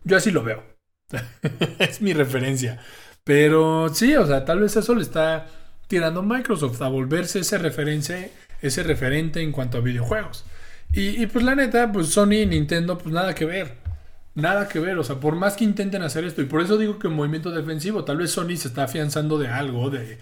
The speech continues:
de ciertas compañías para retener, pues, ese cierto poder dentro de la industria, ¿no? Porque, porque en realidad no creo que puedan competir con Xbox, ya que otra vez,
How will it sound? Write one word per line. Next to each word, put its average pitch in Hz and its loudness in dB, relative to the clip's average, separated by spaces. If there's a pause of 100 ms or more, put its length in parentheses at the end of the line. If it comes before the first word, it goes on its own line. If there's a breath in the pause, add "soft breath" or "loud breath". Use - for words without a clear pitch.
(360 loud breath)
de 135 2
ciertas 135 0
compañías 139 -2
para 160 2
retener, 127 -2 (320 loud breath)
pues, 139 2
ese 175 0
cierto 160 2
poder 240 0
dentro 156 2
de 165 4
la 175 -2
industria, 175 -4 (640)
¿no? 214 -2
Porque, 147 -2 (520)
porque 170 0
en 202 2
realidad 233 4
no 220 6
creo 247 -2
que 247 -2
puedan 233 4
competir 175 -2
con 170 -4
Xbox, 156 -2 (960)
ya 170 0
que 170 2
otra 175 0
vez, 220 0